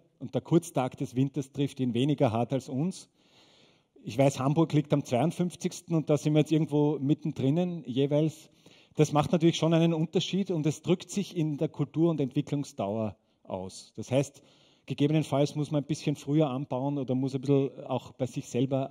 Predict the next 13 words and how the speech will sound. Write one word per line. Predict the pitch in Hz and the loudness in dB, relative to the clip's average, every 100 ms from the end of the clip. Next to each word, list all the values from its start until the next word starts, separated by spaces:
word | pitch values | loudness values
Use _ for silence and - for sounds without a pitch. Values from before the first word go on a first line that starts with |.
| 127 | -6
variieren | 120 120 117 131 151 139 - _ _ _ _ _ | -6 -2 0 0 0 -6 -14 _ _ _ _ _
und | 123 117 | -10 -4
das | 127 - - | -6 -6 -8
optimieren, | 135 - 139 117 127 139 135 | -8 -2 -2 0 2 0 -2
dass | 127 - | -6 -6
man | 120 | -4
den | 120 | -2
richtigen | 123 - 127 120 | -4 -6 -8 -8
Zeitpunkt | 101 110 - 123 - | -8 -10 -10 -12 -8
findet. | 123 139 127 | -2 -2 -2
Das | - | -6
sind | 143 | -8
Anhaltspunkte. | 117 143 170 - - 165 - 156 | -6 -4 -4 -6 -12 -12 -8 -6